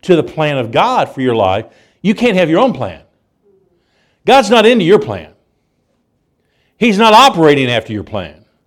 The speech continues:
And what can happen, what happens with a lot of people is we get our own plan and see it's not God's plan, and you don't ever see God move in your life.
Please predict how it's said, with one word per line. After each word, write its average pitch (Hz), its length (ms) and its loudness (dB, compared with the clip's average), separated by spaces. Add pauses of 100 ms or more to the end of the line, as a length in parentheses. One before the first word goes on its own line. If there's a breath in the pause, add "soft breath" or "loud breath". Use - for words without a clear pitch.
(400)
And 160 80 0
what 196 100 4
can 180 140 2
happen, 202 420 2
what 165 140 2
happens 180 240 0
with 170 100 -6
a 160 40 0
lot 170 200 4
of 151 80 -4
people 214 340 -4
is 139 160 -4
we 156 160 -2
get 170 220 -4 (160)
our 139 160 -2
own 156 160 0
plan 170 540 -6 (160 soft breath)
and 131 100 -10
see 175 120 -2
it's 160 140 -2
not 143 160 0
God's 240 280 2
plan, 127 280 -4
and 160 100 -4
you 143 100 0
don't 151 160 2
ever 147 120 0
see 165 140 -8
God 147 240 2
move 247 160 -2
in 196 60 -6
your 120 100 -4
life. 202 200 -4